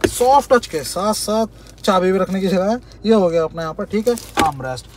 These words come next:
छोटा सा space है, साथ में यहाँ पर हो गया अपना manually adjustable आईआर वीएम और sunglass holder। उसके साथ साथ ये हो गया lamp एलईडी वाली, Brightness बड़ी तेज है, रात के time इसे जलाता है पूरा रोशनी रोशनी हो जाती है एक lamp से, एक side से ही।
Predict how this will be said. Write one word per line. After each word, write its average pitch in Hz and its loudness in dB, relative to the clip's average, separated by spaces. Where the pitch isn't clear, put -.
छोटा 240 4
सा 226 0
space 196 -4
है, 208 -2
साथ 269 0
में 302 0
यहाँ 262 4
पर 240 2
हो 226 0
गया 226 0
अपना 233 -2
manually 190 -2
adjustable 165 -6
आईआर 151 -4
वीएम 233 -2
और 180 2
sunglass 160 2
holder। 240 2
उसके 262 -4
साथ 147 0
साथ 143 -6
ये 156 -6
हो 156 -4
गया 160 -4
lamp 180 0
एलईडी 156 -4
वाली, 131 -8
Brightness 190 0
बड़ी 254 4
तेज 208 2
है, 196 2
रात 180 4
के 208 -4
time 196 -2
इसे 190 -4
जलाता 180 2
है 208 0
पूरा 247 0
रोशनी 208 2
रोशनी 180 -2
हो 160 -4
जाती 170 -4
है 208 -6
एक 220 -6
lamp 196 2
से, 180 -6
एक 175 -8
side 156 -4
से 131 -12
ही। 123 -12